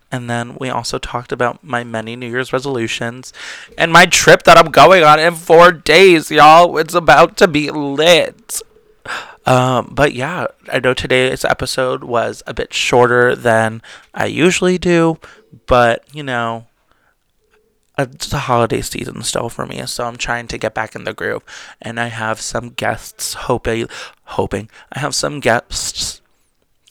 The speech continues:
hopefully lined up relatively soon to have some great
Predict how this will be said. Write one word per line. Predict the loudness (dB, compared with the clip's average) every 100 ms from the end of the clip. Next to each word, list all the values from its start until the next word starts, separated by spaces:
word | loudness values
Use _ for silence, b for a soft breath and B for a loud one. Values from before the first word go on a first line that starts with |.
| -8
hopefully | -4 -4 -2 -2 -2
lined | -2 -2 -2
up | -4 -6 -6
relatively | -4 -4 -8 -12 -12 -12
soon | -8 -6 -8 -10 B B B
to | -8
have | -2 -2 -2
some | -4 -2 -2 -4 -10 _ _ _ _
great | -4 -2 -2